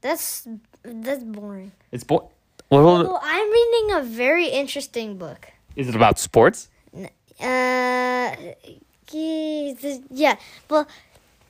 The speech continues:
Speaker 1: it's technically about baseball, but then there's other personal stuff in there about, and it, like, kind of relates to my life.
Speaker 2: Really? How does it relate to your life?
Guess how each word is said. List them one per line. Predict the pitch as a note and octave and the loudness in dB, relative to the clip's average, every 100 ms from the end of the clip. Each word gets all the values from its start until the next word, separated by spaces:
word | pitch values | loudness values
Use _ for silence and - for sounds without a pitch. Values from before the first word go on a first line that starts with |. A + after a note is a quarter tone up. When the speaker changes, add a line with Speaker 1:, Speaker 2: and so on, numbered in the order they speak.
| _ _ - | _ _ -10
Speaker 1:
it's | D#4 C4+ - - - _ - _ F4 - | -8 -6 -8 -10 -16 _ -20 _ -12 -2
technically | - D#4 E4+ F#4 - E4+ E4+ | 0 2 0 -2 2 4 4
about | D4+ C#4 C#4 B3 | 4 2 0 0
baseball, | B3 B3+ - C#4+ C#4+ D4 - _ - | 0 0 0 2 2 0 -6 _ -2
but | C#4+ | 2
then | D4 D4+ D#4+ | 2 2 0
there's | D#4+ | 0
other | F#4+ C#4 E4+ G4+ | 2 2 4 2
personal | - D4+ D4+ - C#4 B3+ A#3+ | 0 0 0 0 -6 -6 -8
stuff | A3+ - G3+ G3 F#3+ | -8 -6 -8 -8 -12
in | F3 | -10
there | F3+ F3 F#3+ _ _ _ _ - | -10 -10 -12 _ _ _ _ -12
about, | G#3 G#3+ G#3 G3 - | -6 -2 -2 -2 -6
and | G#3 G#3+ G#3 | -8 -6 -8
it, | - - | -10 -8
like, | A3 - | -10 -8
kind | - G#3+ A#3 | -8 -6 -6
of | A#3 | -6
relates | A3+ G3+ G3 - | -4 -4 -6 -8
to | - | -10
my | F3+ F3 | -10 -10
life. | F3 D#3+ - - _ - _ _ _ _ _ _ - - | -10 -10 -14 -20 _ -20 _ _ _ _ _ _ -16 0
Speaker 2:
Really? | G3+ A3+ A2+ | 4 4 4
How | D3+ | 2
does | D3+ | 2
it | |
relate | D3 D3 C#3+ | 2 4 4
to | - | 4
your | C#3+ | 6
life? | D3 A#2 G2+ | 6 6 2